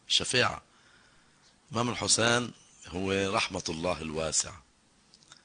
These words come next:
ولما بيكون واحد رحمة الله الواسعة يعني يا شيعة أهل البيت، يا محبين بالعالم،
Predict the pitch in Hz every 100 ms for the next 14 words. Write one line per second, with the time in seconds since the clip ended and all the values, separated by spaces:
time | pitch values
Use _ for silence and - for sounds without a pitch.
0 | _ _ _ _ _ _ _ - 76 78
1 | 76 76 73 - - _ - 82 85 85
2 | - 98 98 90 80 92 87 85 76 82
3 | 87 80 92 - 98 95 110 98 85 80
4 | 78 76 101 107 104 - 82 82 80 73
5 | 87 101 - - - - _ - _ _
6 | _ 82 87 82 - 78 65 95 98 80
7 | 78 76 82 87 92 98 98